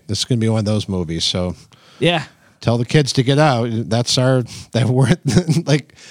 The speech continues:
Speaker 2: Yeah, no,
Speaker 1: right at the
Speaker 2: there,
Speaker 1: beginning
Speaker 2: there was
Speaker 1: of
Speaker 2: some
Speaker 1: Act
Speaker 2: stuff
Speaker 1: One.
Speaker 2: in that party that I did not expect to see on a Netflix film.
Speaker 1: Right at the beginning.
Speaker 2: Yeah, 'cause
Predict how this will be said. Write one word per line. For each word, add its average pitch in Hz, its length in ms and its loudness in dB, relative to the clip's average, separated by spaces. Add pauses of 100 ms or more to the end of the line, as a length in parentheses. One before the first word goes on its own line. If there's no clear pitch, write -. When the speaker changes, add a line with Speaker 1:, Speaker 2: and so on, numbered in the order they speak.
(140)
Speaker 2:
Yeah, 196 200 4
no, 147 60 4
Speaker 1:
right 156 100 4
at 156 40 2
the 185 80 0
Speaker 2:
there, 170 80 4
Speaker 1:
beginning 151 260 2
Speaker 2:
there 151 80 4
was 143 80 4
Speaker 1:
of - 20 0
Speaker 2:
some 143 100 2
Speaker 1:
Act 143 120 2
Speaker 2:
stuff 214 160 4
Speaker 1:
One. 127 100 0
Speaker 2:
in 143 60 0
that 180 200 0
party 190 320 0
that 156 120 -2
I 151 60 -2
did 151 180 -4
not 151 220 2
expect 151 380 -2
to 151 60 -6
see 165 200 0
on 147 100 2
a 151 40 0
Netflix 139 520 -2
film. 113 300 -4
Speaker 1:
Right 151 200 2
at 156 80 0
the 139 100 0
beginning. 120 540 0 (340)
Speaker 2:
Yeah, 240 200 4
'cause 180 220 -2